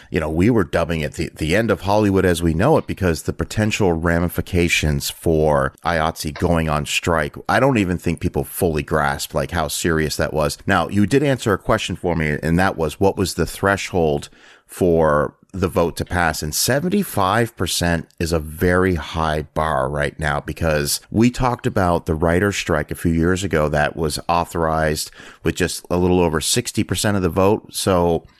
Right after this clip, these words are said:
and there are, like you said, there are a lot of people right now in this union,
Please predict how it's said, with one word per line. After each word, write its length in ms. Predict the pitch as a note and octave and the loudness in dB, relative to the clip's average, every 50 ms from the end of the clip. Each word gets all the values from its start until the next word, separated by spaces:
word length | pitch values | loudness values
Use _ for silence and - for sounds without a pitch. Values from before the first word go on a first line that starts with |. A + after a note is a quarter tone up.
| _ _ _ _ _ _ _ _ _ _ - - | _ _ _ _ _ _ _ _ _ _ -10 -4
and 160 | - A#2+ A2 G#2 | 0 0 2 2
there 140 | B2+ D3+ | 2 2
are, 240 | D3 D#3+ D3+ C3+ B2+ | 2 2 2 2 2
like 300 | A#2 - - B2 B2+ - | 2 2 2 0 0 0
you 80 | C3+ A#2+ | -2 -2
said, 180 | - D3 A2+ | 0 -2 0
there 240 | - G#2+ G#2+ - - | 0 0 0 0 2
are 140 | G2 G2+ F#2+ | 2 2 2
a 60 | F#2+ | 2
lot 380 | E2+ D#2+ D#2 E2 D#2+ E2 F#2 G#2 | 0 0 -2 0 0 2 2 0
of 140 | A#2 - - | 0 -2 -2
people 340 | - E3 F3 F3 - F3+ | -2 0 0 2 2 2
right 220 | D3 A2+ F#2 E2 - | 2 2 2 2 2
now 180 | F2 E2 D#2+ - | 2 0 0 0
in 240 | - G2+ A2+ B2 B2+ | 0 0 2 2 2
this 220 | A#2+ A#2+ - - | 2 0 0 0
union, 520 | G#2 A2 C#3 D#3+ D3+ A#2 F2+ D#2 D2+ C#2+ | 2 2 4 4 4 2 2 0 0 -4